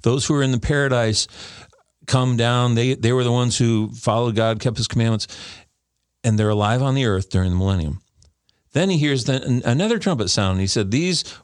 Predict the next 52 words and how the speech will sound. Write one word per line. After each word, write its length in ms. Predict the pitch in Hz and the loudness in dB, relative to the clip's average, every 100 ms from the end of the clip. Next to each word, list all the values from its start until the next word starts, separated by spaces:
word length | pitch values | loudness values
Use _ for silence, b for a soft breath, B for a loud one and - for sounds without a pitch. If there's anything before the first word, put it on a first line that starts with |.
| _ | _
people 380 | - 123 131 117 | -4 0 0 0
were 300 | 107 107 104 | 2 0 0
in 220 | 113 117 | 0 0
the 40 | |
prison. 380 | 117 190 190 104 - | 0 0 0 -2 -4
They 340 | 87 113 196 | -4 -2 -2
come 200 | - 269 | -2 -4
forth 380 | - 95 82 - | -2 -2 -2 -2
in 80 | 90 | -2
the 60 | |
millennium." 540 | 82 82 82 85 98 117 _ b b b b | -2 -2 -2 -4 -4 -6 _ b b b b
And 120 | 120 | -2
then 100 | 156 | 0
he 80 | 214 | 2
hears 180 | 226 196 | 0 0
another 280 | 190 202 226 | 0 0 -2
trumpet 380 | 220 143 131 110 | 0 0 0 0
sound. 260 | 135 143 | 0 0
He 60 | 143 | 0
said, 200 | 147 127 | 0 0
"Those 180 | 151 - | -2 0
people 260 | 185 156 | -2 0
who 100 | 147 | 0
are 100 | 147 | 0
bad, 420 | 131 151 160 143 - B | 0 0 0 -2 -6 B
they 140 | 160 | -2
get 160 | 160 156 | 0 -2
sent 300 | - 175 175 | 0 -2 0
to 100 | 135 | 0
the, 440 | 107 85 - 120 - | 2 0 -4 -12 -8
the 120 | 110 | -6
prison 300 | 92 107 95 | 0 0 0
house 240 | 95 90 | 0 0
for 140 | - 98 | 0 -2
the 120 | 87 | 0
thousand 420 | 87 92 90 92 | 0 0 0 0
years." 260 | 87 80 - B B B B B B _ _ _ | -2 -2 -6 B B B B B B _ _ _
So 200 | - - | -2 0
once 240 | 151 202 269 | 2 0 0
again, 280 | 170 151 | 0 2
we 80 | 156 | 2
have 120 | 160 | 0
three 180 | 160 156 | 0 -2
groups 200 | 147 131 | 0 -2
of 80 | 143 | -2
people. 280 | 165 123 85 | -2 0 -2
The 140 | 95 | 0
people 240 | 98 139 123 | 0 0 0
who 40 | |
kept 140 | 151 | -2
the 80 | 156 | -2
commandments, 480 | 156 143 131 139 - | 0 0 0 -2 -6